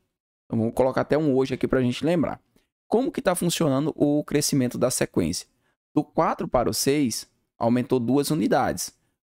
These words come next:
Do seis para o nove, mais três unidades, depois mais quatro, nove com quatro, treze, depois mais cinco, treze com mais cinco, dezoito, e agora nós vamos somar com quanto? Com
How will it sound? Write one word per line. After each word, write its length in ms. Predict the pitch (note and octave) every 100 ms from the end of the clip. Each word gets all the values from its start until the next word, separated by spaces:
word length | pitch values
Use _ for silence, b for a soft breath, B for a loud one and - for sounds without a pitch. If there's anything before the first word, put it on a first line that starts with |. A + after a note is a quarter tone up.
| -
Do 140 | B2 C3+
seis 240 | B2+ A#2+
para 180 | - A2+
o 40 |
nove, 280 | A2 G2+ G#2
mais 240 | F#2+ F#2
três 300 | - G#2+ A2
unidades, 680 | G#2 A2+ A2+ C3 E3 C4+ - -
depois 460 | C3+ A#2 A#2 G#2+
mais 200 | A2 B2
quatro, 540 | - C3 C#3 - - - _ _ _ _ -
nove 240 | A#2 A2
com 140 | A#2+
quatro, 340 | G#2 G#2+ G2 G#2
treze, 540 | - C3 D#3 F#3+ A2+ _ _ _ -
depois 400 | C3+ C#3 B2 A2+
mais 200 | A2+ A#2+
cinco, 480 | - D3 E3+ - - - _ _ -
treze 380 | C3 C3+ A#2+
com 100 | A#2
mais 240 | A#2+ A2+ A#2
cinco, 300 | A2 G#2 G2+
dezoito, 600 | B2+ C3+ B2 C3+ E3+ -
e 160 | -
agora 320 | G3 C#3 D3 D3+
nós 200 | D3 C3+
vamos 160 | C3+
somar 260 | - C3 B2+
com 160 | -
quanto? 300 | - A#2 - -
Com 260 | - E3